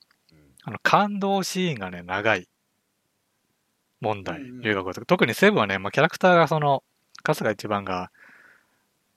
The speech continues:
Speaker 2: パッションで訴えかけてくるようなキャラだから、
Speaker 1: うん。
Speaker 2: まあ、割と長くなりがちなんだけど、それにしても長かったのよ、最後、終盤とか。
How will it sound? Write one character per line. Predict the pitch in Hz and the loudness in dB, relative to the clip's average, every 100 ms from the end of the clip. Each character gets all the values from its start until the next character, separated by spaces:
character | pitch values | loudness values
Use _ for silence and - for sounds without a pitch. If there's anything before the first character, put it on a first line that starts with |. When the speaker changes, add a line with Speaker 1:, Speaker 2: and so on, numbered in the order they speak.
| _ _ | _ _
Speaker 2:
パ | - 190 | 2 2
ッ | |
シ | - | 2
ョ | 156 | -4
ン | 98 | -4
で | 98 | -14
訴 | - - | -10 -8
え | 117 | -6
か | 110 | -8
け | |
て | 113 | -10
く | 98 | -12
る | 95 | -14
よ | |
う | |
な | 90 | -14
キ | - | -12
ャ | |
ラ | 98 | -10
だ | 87 | -12
か | 87 | -14
ら、 | 90 82 _ _ _ _ | -16 -18 _ _ _ _
Speaker 1:
う | |
ん。 | 104 90 - _ | -20 -12 -12 _
Speaker 2:
ま | 120 | 0
あ、 | 107 | 0
割 | - | 0
と | |
長 | 110 113 127 127 | 0 2 2 0
く | 131 | -2
な | 120 | -2
り | 123 | 0
が | 127 | -2
ち | - | -4
な | 127 | -6
ん | 95 | -8
だ | 92 | -10
け | 95 | -8
ど、 | 90 - - | -8 -12 -12
そ | - | -4
れ | 165 | -2
に | 190 | -2
し | |
て | |
も | 151 | -4
長 | 98 110 | -2 0
か | 147 | 0
っ | - | 0
た | |
の | 95 | -6
よ、 | 90 | -4
最 | 113 98 | -2 -2
後、 | 87 | -4
終 | - 95 | -8 -6
盤 | 95 92 | -8 -10
と | - | -14
か。 | - | -14